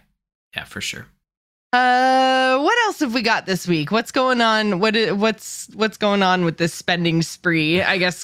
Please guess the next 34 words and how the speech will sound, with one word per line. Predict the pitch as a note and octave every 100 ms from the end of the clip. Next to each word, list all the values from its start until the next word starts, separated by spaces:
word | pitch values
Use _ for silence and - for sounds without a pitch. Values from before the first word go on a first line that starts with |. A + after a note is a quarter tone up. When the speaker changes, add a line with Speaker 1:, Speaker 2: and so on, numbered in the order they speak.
| F#3+
Speaker 2:
consolidating | - G#3 G3 - G#3+ G#3 A3 G#3+ G3 G#3 G3+
a |
whole | F3+ G#3
bunch | G3+ G#3+ G#3
of | G#3 F#3
gaming | G3 G#3 G#3+
com-, | G#3 A3 G#3+ - G3
gaming | F3+ G3+ A3+ B3 A#3+ F#3+
companies | F#3 G#3 A3 B3 B3+ G#3
under | G3 G3+
one | G3 G3+ G#3
umbrella | G3+ G3 G3 G3+ A3+ G3 G3+
of | G3 F3+
the | G3+ G3 F#3+
Embracer | G3 F#3+ D#3+ E3 F3 F3+ B3 A#3
Group, | G3+ A#3 C#4+ E4
aptly | - E3+ C3 F#3+
Speaker 1:
Yeah. | F#3
Speaker 2:
named. | F3+ F#3 B3+ E4+ - E4+
<laughs> | E4 D#4
Speaker 1:
Yeah, | E4+ - A#2
so | - B2
Embracer | A#2 A2 B2 D#3 - D#3 C3+
has | C3
embraced, | B2 A#2+ A#2+ C3+ C3 - C3
uh, | A#2 A#2 A2
some | - B2
more | A#2+ A#2+
folks, | - B2+ B2+ F#2 - -
uh, | A2+ A#2 A#2 A2+ A2
with | A2 A#2 -
millions | B2 A#2+ B2 B2+
of | A#2
dollars. | A2+ G2+ A2+ F3+ -